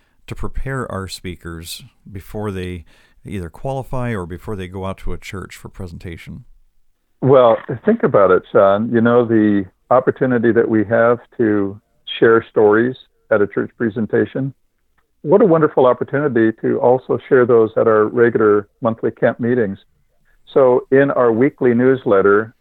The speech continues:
Speaker 2: we always end, uh, the newsletter, uh, or as often as we can, if there's room available on a one-page double-sided. But if there's extra room,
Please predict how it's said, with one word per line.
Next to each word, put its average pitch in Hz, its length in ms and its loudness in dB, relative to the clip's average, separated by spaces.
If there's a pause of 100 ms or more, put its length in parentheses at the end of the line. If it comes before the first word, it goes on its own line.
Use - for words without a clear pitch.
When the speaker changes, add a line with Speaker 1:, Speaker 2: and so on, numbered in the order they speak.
(140)
Speaker 2:
we 120 240 0
always 123 420 2 (440)
end, 117 440 0 (300)
uh, 113 240 -2
the 107 140 -4
newsletter, 113 720 0 (260)
uh, 127 60 4
or 117 260 4
as 107 60 0 (200)
often 127 360 0
as 113 160 -2
we 104 100 -4
can, 127 320 0
if 110 100 -4
there's 110 220 -4
room 117 420 -2 (120)
available 104 560 2
on 104 160 -4
a 104 180 -4 (540)
one-page 117 600 2
double-sided. 107 720 2 (520)
But 120 100 2
if 123 140 0
there's 127 200 2
extra 131 320 0
room, 120 560 0